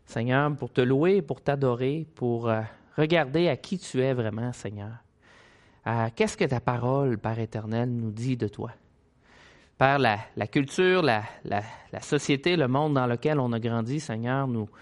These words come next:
nous véhicule, euh, l'image de toi, Père, souvent comme étant détaché, loin de nous, Seigneur, euh, insensible à la souffrance, insensible à, à ce que l'on vit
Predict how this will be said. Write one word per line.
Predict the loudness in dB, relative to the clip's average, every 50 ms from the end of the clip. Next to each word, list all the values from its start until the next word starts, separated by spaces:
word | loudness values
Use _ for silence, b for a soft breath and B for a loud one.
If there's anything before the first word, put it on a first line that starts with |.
| B B B B B B
nous | -2 0 2
véhicule, | 2 4 4 2 2 0 0 0 2 2 2 2 2 2 2
euh, | 2 2 0 -2 -4 -6 -10 -16 -20 _ _ 0
l'image | 2 4 4 4 4 4 2 2 2 2 0 0 0
de | 0 -2
toi, | 0 0 -2 -2 -2 -2
Père, | -2 -2 0 0 -2 -4 -8
souvent | -16 -20 -18 -10 -6 -4 -2 -2 -2
comme | 0 0 0 0 0
étant | -2 -2 -2 -2 0 0 0 -2 -4 -8 b b b b b b b b b b b b b b b b b -4
détaché, | 0 2 2 4 4 2 0 0 0 2 2 4 4 4 4 2
loin | 2 2 2 2 2 2 2
de | 2 0
nous, | 0 2 0 0 0 -2 -4
Seigneur, | -6 -4 -4 -2 -2 0 0 0 0 -2 -2 -4 -4 -2
euh, | -2 0 0 0 0 0 -2 -4 -6 -12 b b b b b
insensible | b 2 2 2 2 2 0 0 0 0 0 0 2 2
à | 2
la | 2 0 0
souffrance, | -2 -6 -8 -4 -2 -2 -2 -2 -4 -4 -6 -8 -8 -6 -2
insensible | -2 -2 0 0 0 0 0 0 0 0 0 0 2 2
à, | 2 2 0 -4 B B B B B B B
à | 0 0
ce | 2
que | 4 4
l'on | 4 6 6 4 2 2
vit | 2 2 2 2 2 0 0 -4